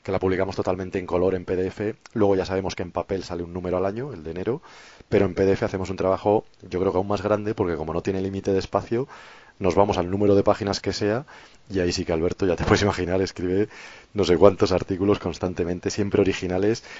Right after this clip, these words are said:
También publica Eduardo Jiménez, Eduardo, que también hace artículos excelentes, también ya digo, publico yo, y lo que decimos siempre, está abierta a que cualquier socio se anime a participar.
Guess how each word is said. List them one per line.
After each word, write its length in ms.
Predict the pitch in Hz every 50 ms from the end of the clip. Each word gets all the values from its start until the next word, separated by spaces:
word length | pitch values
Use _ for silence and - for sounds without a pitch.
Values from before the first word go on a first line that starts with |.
| - - - _
También 260 | - 104 98 107 104
publica 480 | 90 101 101 95 95 92 90 90 90 87
Eduardo 640 | 90 82 87 90 92 98 98 117 107 98 98 101 98
Jiménez, 500 | - - 95 92 95 101 110 127 131 -
Eduardo, 380 | 95 85 85 87 87 98 113
que 80 | 113 101
también 240 | - 85 82 82 80
hace 160 | 78 - 87
artículos 380 | 78 - - 85 87 90 85 90
excelentes, 500 | 85 - 82 87 95 95 - 110 110 -
también 240 | - 82 80 80
ya 100 | 78 78
digo, 360 | 78 80 80 85 87 90 - -
publico 300 | - - 101 101 101 110
yo, 180 | 101 104 110 - - - - - - - - - - - _ -
y 80 | 139 107
lo 120 | 98 90
que 120 | 87 87
decimos 260 | 80 78 95 98 101 92
siempre, 300 | 98 120 - 101 - -
está 280 | - 95 - - 98 90
abierta 320 | 85 90 92 95 - 120
a 40 | 117
que 100 | 110 92
cualquier 320 | 80 85 82 - - 90
socio 380 | - - 107 98 - - 117 120
se 80 | 113
anime 300 | 104 85 87 90 98 107
a 120 | 110 107 -
participar. 560 | - 92 87 98 76 80 - 95 117 123